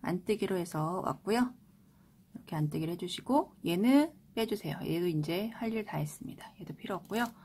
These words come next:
여기에서 턴할 거예요. 턴 해주세요. 턴해서 요거 마커, 다른 마커로 실에다 또 걸어주세요.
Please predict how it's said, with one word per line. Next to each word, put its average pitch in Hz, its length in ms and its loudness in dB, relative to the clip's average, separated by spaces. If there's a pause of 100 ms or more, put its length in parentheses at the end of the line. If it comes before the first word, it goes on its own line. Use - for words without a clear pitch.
(300)
여기에서 202 460 4
턴할 254 380 2
거예요. 147 340 0 (960)
턴 220 380 0
해주세요. 196 400 -6 (1800)
턴해서 214 840 2 (1600)
요거 160 580 -2 (220)
마커, - 280 -6
다른 175 300 -2
마커로 180 640 0 (380)
실에다 220 380 -4
또 208 140 -6
걸어주세요. - 540 -6